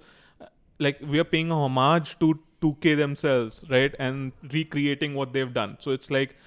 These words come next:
ob-, try to observe what they've done, how they've created it, and see how much of that can we recreate, right? So as far as our sound is concerned, we try to put in the, the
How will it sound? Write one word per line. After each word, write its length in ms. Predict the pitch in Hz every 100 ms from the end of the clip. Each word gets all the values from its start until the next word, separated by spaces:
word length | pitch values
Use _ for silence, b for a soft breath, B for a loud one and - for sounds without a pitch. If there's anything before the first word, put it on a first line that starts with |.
| b -
ob-, 240 | 147 -
try 200 | 160 151
to 180 | 151 175
observe 480 | 135 131 160 185 170
what 220 | 151 143
they've 160 | 156 143
done, 160 | 139
how 260 | 135 123 156
they've 260 | 139 165
created 440 | 170 147 127 131 127
it, 160 | 170 b b b
and 140 | 143 139
see 140 | 180
how 160 | 143 143
much 220 | 165 180
of 160 | 170 139
that 240 | 147 -
can 240 | 143 139
we 160 | 135 139
recreate, 400 | 127 - 113 - -
right? 160 | 120 - b b
So 140 | -
as 120 | 139 139
far 140 | 147
as 100 | 170
our 80 | 180
sound 300 | - 135 208
is 100 | 226
concerned, 460 | 170 131 117 135
we 80 | 139
try 160 | 139 151
to 80 | 160
put 160 | 156
in 140 | 156 160
the, 220 | 151 151
the 140 | 139